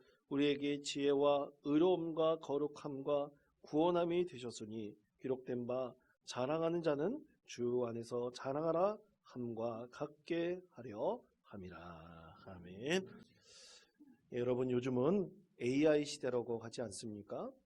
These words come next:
정치, 경제, 사회, 문화 전반에 걸쳐서 에이아이가 미치는 영향력은 대단합니다. 여러분, 우리나라가 에이아이 세계의 삼 위 정도 된다고 합니다. 그런 소식 들어보셨습니까?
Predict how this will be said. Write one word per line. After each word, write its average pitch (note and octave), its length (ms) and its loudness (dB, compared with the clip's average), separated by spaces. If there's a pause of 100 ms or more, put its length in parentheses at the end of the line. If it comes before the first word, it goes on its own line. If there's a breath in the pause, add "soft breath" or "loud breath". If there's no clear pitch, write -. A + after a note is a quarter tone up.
정치, B2+ 500 -6
경제, A#2+ 400 -4
사회, B2+ 360 -2
문화 A#2 300 -6
전반에 B2+ 500 -2
걸쳐서 A#2+ 600 -6 (440 soft breath)
에이아이가 C#3 480 4
미치는 B2 640 -6
영향력은 A2+ 500 -8
대단합니다. F#2+ 680 -12 (460 soft breath)
여러분, C#3+ 200 2
우리나라가 C#3 680 0 (520 soft breath)
에이아이 C#3 420 4
세계의 C#3 600 0 (220)
삼 - 340 -6
위 A3 80 2
정도 D3+ 300 0
된다고 A2 340 -4
합니다. G2 500 -12
그런 A#2+ 200 -6
소식 A#2 240 -8
들어보셨습니까? A2+ 920 -6